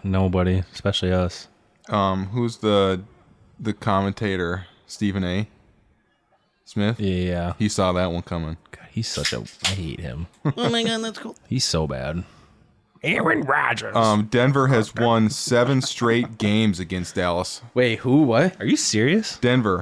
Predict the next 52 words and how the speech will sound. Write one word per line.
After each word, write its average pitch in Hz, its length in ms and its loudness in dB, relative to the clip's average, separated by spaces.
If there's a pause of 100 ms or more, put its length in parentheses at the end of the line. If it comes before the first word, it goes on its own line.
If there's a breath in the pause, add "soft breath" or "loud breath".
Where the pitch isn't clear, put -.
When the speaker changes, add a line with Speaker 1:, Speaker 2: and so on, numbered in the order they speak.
Speaker 2:
has 107 160 -6
won 104 220 2
seven 117 440 2
straight 110 480 0
games 98 360 2
against 87 340 -4
Dallas. 87 360 0
Speaker 3:
Dear 226 280 4
Speaker 1:
Damn. 185 220 4
Speaker 3:
Lordy. 139 260 2 (460)
Speaker 1:
They 113 100 0
probably 135 280 2
haven't 98 180 2
played 107 180 -2
a 76 60 -4
lot, 60 180 -10
though. 62 220 -12 (480)
Speaker 2:
No, 113 80 2
Speaker 1:
Like, 101 80 6
Speaker 2:
I 98 40 4
Speaker 1:
re-, 101 60 4
Speaker 2:
wouldn't 98 160 4
Speaker 1:
like, 104 140 4
Speaker 2:
think 98 100 0
Speaker 1:
super 107 160 2
Speaker 2:
so. 95 80 4
Speaker 1:
recently. 85 480 -2
Speaker 2:
Once 104 320 2
every 95 220 2
four 98 240 0
Speaker 3:
We, 127 100 2
Speaker 2:
years 98 240 2
at 92 80 -4
Speaker 3:
we 131 120 2
Speaker 2:
least. 80 200 0
Speaker 1:
Yeah. - 20 -4
Speaker 3:
all 120 220 2
picked 127 240 -2
the - 60 -16
Cowboys. 107 420 -2
What 170 140 0
a 185 40 2
weird 113 420 0
fucking 101 420 -4
week. 92 320 -8 (260)
Speaker 1:
They 123 100 -8
were 160 60 0
at 123 120 -2
home, 127 320 2
too, - 160 2
weren't 95 180 0
they? 135 180 2